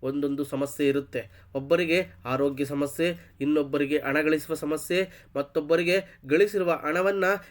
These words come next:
ಯಾವ ರೀತಿಯಾಗಿ ಕಾಪಾಡಿಕೊಳ್ಳಬೇಕು ಅನ್ನುವ ಸಮಸ್ಯೆ,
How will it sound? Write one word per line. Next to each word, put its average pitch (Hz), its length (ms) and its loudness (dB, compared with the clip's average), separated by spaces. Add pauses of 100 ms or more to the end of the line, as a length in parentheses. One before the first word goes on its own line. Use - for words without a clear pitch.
(100)
ಯಾವ 170 300 0
ರೀತಿಯಾಗಿ 151 680 2 (180)
ಕಾಪಾಡಿಕೊಳ್ಳಬೇಕು 156 960 2
ಅನ್ನುವ 147 300 2
ಸಮಸ್ಯೆ, 139 500 -2